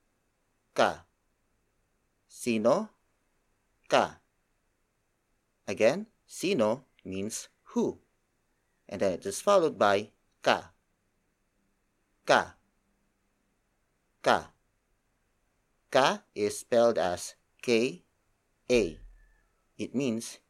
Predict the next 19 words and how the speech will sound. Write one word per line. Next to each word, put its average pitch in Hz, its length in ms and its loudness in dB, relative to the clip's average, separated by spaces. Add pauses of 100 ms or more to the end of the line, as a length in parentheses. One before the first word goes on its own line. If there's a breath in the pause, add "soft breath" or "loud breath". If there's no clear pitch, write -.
(120)
you. 170 320 -2 (680)
A 123 60 6
unique 151 340 4
feature 143 600 0
in 120 200 -2
the 113 120 -2
Tagalog 131 400 2
language, 90 580 -4 (220)
and 110 440 0
most 160 280 -2
languages 135 560 0
in 107 80 -6
the 104 80 -2
Philippines 107 400 -4
for 101 160 -6
that 117 220 0
matter, 95 360 -2 (460)
is 107 140 -10
that 110 320 2